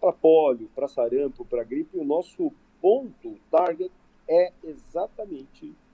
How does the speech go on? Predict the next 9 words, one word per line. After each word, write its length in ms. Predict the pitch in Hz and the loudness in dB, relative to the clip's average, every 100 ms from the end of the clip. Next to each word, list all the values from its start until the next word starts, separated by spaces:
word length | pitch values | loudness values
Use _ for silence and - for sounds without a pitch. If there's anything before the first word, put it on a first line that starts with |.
| _ _ 160 | _ _ -6
noventa 400 | 151 123 117 - | -4 -2 -6 -10
por 120 | - | -18
cento. 360 | - - _ _ _ _ - | -12 -12 _ _ _ _ 2
Ou 160 | 160 185 | 4 4
seja, 520 | - 160 123 - - _ _ _ - | 4 2 2 -4 -10 _ _ _ 2
em 180 | - 247 | 2 2
paralelo, 800 | - 247 233 185 147 120 107 98 | 0 0 0 0 0 -2 -8 -16
a 40 | |
diminuição 880 | - 151 156 147 143 - 156 135 110 | -12 -8 -6 -6 -8 -2 2 2 0